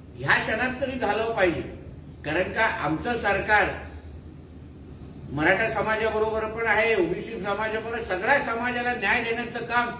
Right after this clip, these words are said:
शेवटी आमचं महायुतीचंच सरकार करणार आहे. ज्यांनी एवढी वर्ष मराठा समाजाला जुळवत ठेवलं,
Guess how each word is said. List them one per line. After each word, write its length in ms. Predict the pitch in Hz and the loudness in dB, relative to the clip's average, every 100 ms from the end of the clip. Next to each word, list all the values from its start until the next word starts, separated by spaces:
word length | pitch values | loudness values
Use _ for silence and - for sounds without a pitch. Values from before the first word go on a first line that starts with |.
| - - | -10 -2
शेवटी 240 | 202 214 | 0 2
आमचं 340 | 247 226 262 247 | 2 2 2 2
महायुतीचंच 680 | 202 240 247 262 285 277 | 2 2 0 -2 2 4
सरकार 360 | 277 247 254 247 | 6 4 4 2
करणार 380 | 247 233 226 220 | 2 -2 0 2
आहे. 320 | 208 208 - - - - | 0 -2 -8 -16 -18 -6
ज्यांनी 320 | 135 180 247 208 | 0 2 4 8
एवढी 320 | 180 202 254 | 8 6 2
वर्ष 380 | 214 220 233 262 | 2 0 2 0
मराठा 400 | 254 247 226 240 | 2 2 2 0
समाजाला 520 | 220 220 226 233 226 | 0 -2 -2 -2 2
जुळवत 480 | 180 185 196 196 185 | 6 6 4 0 2
ठेवलं, 520 | 175 151 143 143 | 2 4 2 0